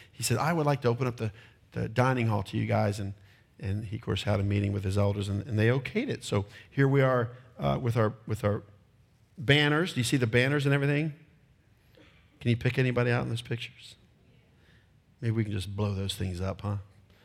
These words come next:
Get Pastor Russell, put 'em real big. Then I'll have to have marriage counseling. So once again, these are the dancers.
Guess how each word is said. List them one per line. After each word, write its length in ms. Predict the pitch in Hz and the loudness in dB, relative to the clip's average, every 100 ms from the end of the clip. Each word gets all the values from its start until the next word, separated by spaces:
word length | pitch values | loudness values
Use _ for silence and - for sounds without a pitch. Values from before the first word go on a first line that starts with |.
| - _ | -20 _
Get 160 | - 120 | -10 -2
Pastor 300 | 113 101 - | 2 2 2
Russell, 240 | 98 - | -2 -4
put 160 | 95 95 | -8 -8
'em 120 | 85 | -10
real 180 | - - | -12 -16
big. 360 | - - - - _ _ _ _ _ _ _ _ - _ _ _ _ - | -16 -16 -16 -20 _ _ _ _ _ _ _ _ -20 _ _ _ _ -4
Then 120 | 113 | 0
I'll 60 | 101 | 2
have 140 | 101 | 0
to 80 | 101 | -2
have 80 | 95 | 0
marriage 300 | 101 98 - | 2 2 0
counseling. 440 | 92 90 - 87 - _ _ _ _ _ _ 233 - 220 214 - - - - - _ _ _ | -6 -8 -8 -12 -14 _ _ _ _ _ _ -20 -20 -20 -20 -20 -20 -20 -20 -20 _ _ _
So 160 | - 147 | 2 4
once 220 | 180 190 | 4 2
again, 360 | 185 170 175 - | 2 4 2 -2
these 240 | 139 135 | 2 2
are 40 | 139 | 4
the 120 | 143 | 2
dancers. 720 | 165 226 240 113 104 - - | 4 2 2 -4 -6 -8 -10